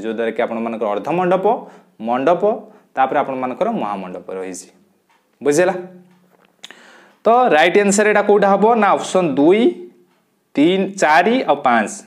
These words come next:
ଦୁଇ, ଚାରି, ପାଞ୍ଚ, ଅପସନ୍ ତିନି ହେଇଯାଉଛି ଆମର କରେକ୍ଟ ଆନ୍ସର। ବୁଝିହେଲା? ନେକ୍ସଟ।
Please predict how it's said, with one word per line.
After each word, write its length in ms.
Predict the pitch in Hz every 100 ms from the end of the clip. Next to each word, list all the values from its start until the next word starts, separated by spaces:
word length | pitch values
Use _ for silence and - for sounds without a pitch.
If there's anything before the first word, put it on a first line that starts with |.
| _
ଦୁଇ, 240 | 117 143 175
ଚାରି, 280 | 170 147 131
ପାଞ୍ଚ, 180 | 139 -
ଅପସନ୍ 320 | 135 - 135 113
ତିନି 220 | 117 123 113
ହେଇଯାଉଛି 380 | 113 107 101 101
ଆମର 220 | 101 139 233 - - _ _ _
କରେକ୍ଟ 300 | 113 107 101 95
ଆନ୍ସର। 320 | 98 - 98 - _ _ _
ବୁଝିହେଲା? 400 | 107 120 156 190 214 - _ _ _ _ -
ନେକ୍ସଟ। 480 | - - - - _